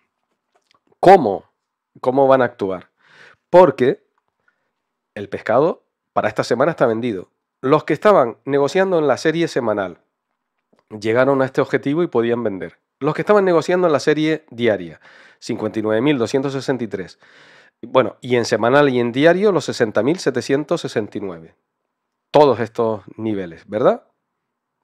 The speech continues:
Perfecto. Y después los que estaban negociando en cuatro horas, igual, porque aquí tenían el tercer y el último objetivo, y yo decía, "El pescado está vendido", los que están trabajando en cuatro horas dirán, "Bueno, hoy miércoles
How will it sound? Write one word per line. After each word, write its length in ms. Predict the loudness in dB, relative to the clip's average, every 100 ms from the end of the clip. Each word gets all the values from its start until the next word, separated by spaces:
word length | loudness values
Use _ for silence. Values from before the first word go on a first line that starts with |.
| _
Perfecto. 440 | -4 -2 -2 -4 -8
Y 80 | -4
después 280 | 2 2 2
los 120 | 0
que 240 | -4 -6
estaban 360 | -4 2 2 2
negociando 460 | 0 0 -2 -2
en 80 | -4
cuatro 380 | 2 2 4 4
horas, 340 | 4 2 -4 _ _ _ _ _
igual, 460 | -6 2 6 4 2
porque 240 | -6 -4
aquí 120 | -4
tenían 360 | -2 0 0 0
el 100 | -2
tercer 320 | -6 -4 -2
y 40 | 0
el 80 |
último 300 | -2 -2 -2
objetivo, 520 | 0 0 0 -2 -2 -8 _ -20 -20 _
y 100 | 2
yo 60 | 2
decía, 380 | 2 0 -4 -6 _ _ _ _ _ _ _ _ _
"El 140 | -2
pescado 300 | 0 0 0
está 140 | 0 2
vendido", 480 | 2 4 0 0 -8 _ _ _ _ _ -6
los 220 | -4 -2
que 80 | -2
están 260 | 2 2
trabajando 680 | 4 2 4 2 2 -4 -4
en 140 | -8
cuatro 360 | -2 0 4 4
horas 160 | 4
dirán, 360 | 4 2 2 -2 0
"Bueno, 400 | 4 4 4 -2 _ _ _ _ 2
hoy 200 | 4 6
miércoles 580 | 4 4 2 -2 -4